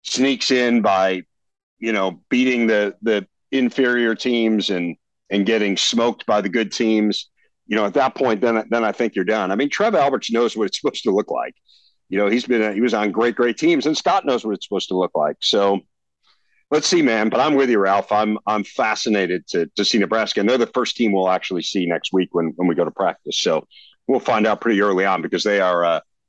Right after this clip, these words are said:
of course, headed to Dublin to take on Northwestern. So we'll see both of those teams pretty early before they depart for a, a week zero game.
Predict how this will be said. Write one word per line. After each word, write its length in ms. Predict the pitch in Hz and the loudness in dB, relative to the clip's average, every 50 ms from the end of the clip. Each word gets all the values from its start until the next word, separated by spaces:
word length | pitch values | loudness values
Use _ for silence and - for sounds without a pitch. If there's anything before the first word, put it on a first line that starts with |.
| _ - | _ -14
of 100 | 92 - | -10 -4
course, 240 | - 127 113 - - | -2 -2 -2 -2 -2
headed 260 | 117 110 196 190 - | -2 -2 -2 -2 -2
to 60 | - | -4
Dublin 500 | - - 104 98 85 95 90 85 80 76 | -2 0 0 0 0 -2 -4 -4 -4 -6
to 180 | 98 90 85 73 | -6 -6 -8 -8
take 280 | - - 104 95 - 90 | -6 -4 -4 -2 0 0
on 140 | 87 87 | 0 0
Northwestern. 640 | 85 85 82 78 - 95 90 78 - - 78 73 - | 0 -2 -2 -2 -2 -2 -2 -2 -4 -6 -6 -6 -6
So 100 | - 90 | -4 -2
we'll 80 | 92 | -2
see 140 | 85 - 98 | -2 -2 -2
both 220 | 80 73 90 90 - | -2 -2 -2 -4 -4
of 100 | - 87 | -4 -4
those 220 | 82 82 82 - | -2 -2 -2 -4
teams 440 | - 90 85 80 - - - - _ _ _ _ _ _ _ _ | -4 -4 -4 -2 -2 -4 -6 -8 _ _ _ _ _ _ _ _
pretty 240 | - 127 104 95 92 | -4 -2 0 0 0
early 300 | 92 92 90 80 73 69 | 0 0 0 -2 -2 -4
before 340 | 69 85 80 - - 82 78 | -6 -10 -8 -4 -4 -2 -2
they 120 | 82 82 | -2 -4
depart 360 | 78 80 - - 92 82 - - | -6 -6 -6 -4 -4 -4 -4 -4
for 140 | - 82 78 | -4 -2 -2
a, 100 | 78 73 69 | -2 -2 -2
a 60 | 85 | -2
week 220 | 82 85 80 - | -2 -2 -2 -2
zero 280 | - 87 82 80 76 73 | -2 -2 0 0 0 0
game. 260 | 71 76 71 - | -2 -2 -2 -2